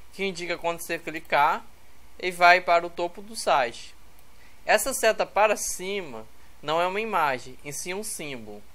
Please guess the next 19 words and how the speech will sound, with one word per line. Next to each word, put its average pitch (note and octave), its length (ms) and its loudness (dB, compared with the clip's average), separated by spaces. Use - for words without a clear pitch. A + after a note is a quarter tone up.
Você C3+ 280 0
vai E3 180 8
baixar F#3+ 540 4
ele E3 420 -2
e F#3+ 60 -10
deixar G3+ 360 4
disponível G3 840 -4
na E3+ 140 -2
sua G#3 240 4
pasta, D#3 480 4
como G3 220 -2
ser G#3 200 -2
um G3+ 60 -2
profissional F#3 460 -4
web. C3+ 360 2
Sempre B3+ 340 0
que A#3+ 80 -12
você G#3 260 -6
tiver D3 580 0